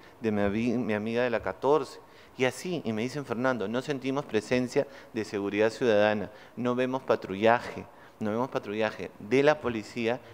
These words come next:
ni del serenazgo". Por favor, haz algo. Inclusive le han mandado correos al alcalde.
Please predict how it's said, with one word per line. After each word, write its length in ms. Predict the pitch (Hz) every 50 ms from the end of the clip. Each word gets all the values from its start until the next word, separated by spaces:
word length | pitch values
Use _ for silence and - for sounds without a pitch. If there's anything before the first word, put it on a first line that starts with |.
| - -
ni 200 | 110 123 139 156
del 140 | 151 135 127
serenazgo". 680 | - - 117 98 95 95 104 107 117 117 110 95 87 90 - - - - - - - - - - - - - - - - - - -
Por 160 | 123 113 104
favor, 460 | - 104 95 104 120 123 110 - - -
haz 200 | 113 110 - -
algo. 280 | 131 127 107 104 - -
Inclusive 480 | 117 110 101 98 98 95 - 147 151 151
le 100 | 139 131
han 100 | 131 127
mandado 300 | 123 123 120 123 127 123
correos 420 | 117 104 101 110 110 117 117 - 123
al 100 | 104 92
alcalde. 540 | 87 87 - - 117 127 117 95 87 85